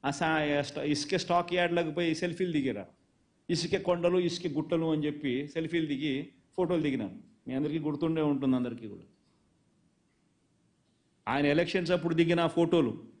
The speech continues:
ఇసుక కొండలు, ఇసుక గుట్టలు ఏమైనా ఇప్పుడు వర్షాకాలంలో ప్రజలు ఇబ్బంది పడకూడదని చెప్పి ఎనభై లక్షల టన్నుల స్టాక్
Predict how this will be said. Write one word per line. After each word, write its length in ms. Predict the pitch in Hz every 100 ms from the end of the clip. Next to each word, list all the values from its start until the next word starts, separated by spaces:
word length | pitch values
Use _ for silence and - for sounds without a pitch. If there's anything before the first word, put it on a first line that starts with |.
| 151
ఇసుక 320 | 147 - 170
కొండలు, 300 | 165 165 170 170
ఇసుక 180 | 160 - 151
గుట్టలు 300 | 151 151 123 - - _ _ _ _ _ _ -
ఏమైనా 340 | 180 208 185 156
ఇప్పుడు 200 | 127 104 - - - - _ _ _ _ _ _ -
వర్షాకాలంలో 800 | 147 147 180 180 175 175 170 180 214 208 - 151
ప్రజలు 280 | 156 180
ఇబ్బంది 280 | 175 160 180
పడకూడదని 600 | 170 165 165 170 160 156
చెప్పి 220 | 156 156 202 214 151
ఎనభై 220 | 160 165 160
లక్షల 320 | 160 160 143
టన్నుల 340 | 139 156 185 165
స్టాక్ 380 | 156 160 -